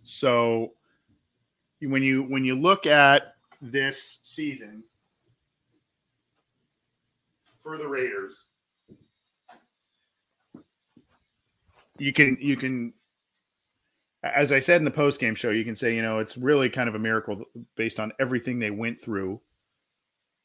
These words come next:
that they made it as far as they made it and that they put up the fight that they put up against the Bengals.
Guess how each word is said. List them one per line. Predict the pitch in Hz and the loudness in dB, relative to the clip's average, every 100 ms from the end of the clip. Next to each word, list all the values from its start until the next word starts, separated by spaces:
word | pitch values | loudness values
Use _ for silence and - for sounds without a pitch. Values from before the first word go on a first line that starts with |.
| _ _ _ _ _ _ _ _ _ _ | _ _ _ _ _ _ _ _ _ _
that | 156 156 139 | 6 6 6
they | 143 139 135 127 - - _ _ _ - | 6 6 6 2 -6 -20 _ _ _ -2
made | 139 147 | 2 4
it | 131 - _ _ _ _ _ _ - | 2 -2 _ _ _ _ _ _ -10
as | 123 | -4
far | 123 127 | 0 2
as | 120 | 2
they | 120 | 0
made | 117 113 | -2 -2
it | 92 _ _ | -6 _ _
and | 120 120 | -8 -6
that | 113 | -4
they | 117 113 | -6 -4
put | 139 127 | 0 0
up | 127 | 0
the | 113 | -4
fight | - 117 117 | -2 -2 -4
that | 113 | -6
they | 107 | -8
put | - 127 123 | -6 -2 -2
up | 131 | -2
against | 113 107 - | -4 -10 -10
the | 104 | -10
Bengals. | 101 92 85 80 | -10 -10 -12 -14